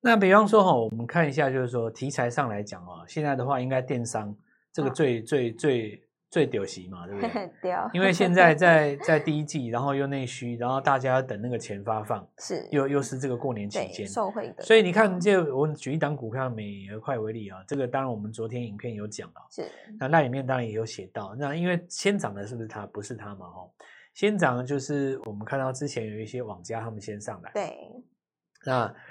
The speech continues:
Speaker 1: 这里在上来的过程当中，最主要是因为那个富邦媒，因为它在创新高，你就可以带动到这个族群嘛。
Speaker 2: 是。
Speaker 1: 那族群当中有人在领头，当然这个热度有机会延烧。可是你如果仔细看一下这个美而快哦，最标准的电商，那么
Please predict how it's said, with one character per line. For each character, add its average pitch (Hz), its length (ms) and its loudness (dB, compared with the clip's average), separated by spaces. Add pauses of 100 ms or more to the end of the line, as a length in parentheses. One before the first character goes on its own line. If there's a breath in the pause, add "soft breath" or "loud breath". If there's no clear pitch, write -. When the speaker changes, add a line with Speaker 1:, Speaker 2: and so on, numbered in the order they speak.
(220 loud breath)
Speaker 1:
这 202 140 4
里 151 60 4
在 165 160 8
上 165 180 6
来 135 100 4
的 127 60 0
过 147 120 4
程 123 220 -4
当 127 180 0
中， 127 160 -4
最 123 180 -2
主 113 120 -8
要 113 120 -2
是 110 120 -10
因 117 80 -6
为 117 60 -6
那 113 80 -8
个 107 100 -8
富 113 200 -10
邦 113 200 -6
媒， 101 380 -16
因 127 80 -10
为 127 80 -4
它 139 60 -2
在 131 80 0
创 127 180 -4
新 117 200 -8
高， 113 200 -4
你 98 100 -12
就 113 140 -6
可 113 120 -8
以 98 100 -8
带 117 180 -6
动 110 140 -6
到 110 100 -6
这 107 80 -6
个 107 80 -4
族 98 180 -12
群 101 300 -14
嘛。 107 80 -16
Speaker 2:
是。 170 240 -8 (320)
Speaker 1:
那 170 100 2
族 190 160 6
群 202 200 2
当 214 160 10
中 220 120 8
有 151 120 6
人 113 120 -4
在 151 140 4
领 104 180 -6
头， 95 200 -12
当 127 180 -6
然 117 100 -6
这 120 140 -4
个 113 80 -2
热 131 180 -2
度 123 180 -6
有 92 120 -12
机 110 180 -12
会 113 100 -4
延 92 220 -14
烧。 95 300 -12 (380 loud breath)
可 151 100 -2
是 226 160 2
你 175 120 0
如 160 100 6
果 196 80 8
仔 196 160 -4
细 135 120 -4
看 143 160 -4
一 131 40 -6
下 127 160 -2
这 131 100 -4
个 123 80 -6
美 98 220 -10
而 98 60 -14
快 107 260 -6
哦， 92 180 -16
最 143 140 -2
标 139 180 2
准 117 140 -6
的 98 80 -14
电 110 200 -6
商， 107 260 -10 (520 loud breath)
那 233 100 -4
么 202 400 2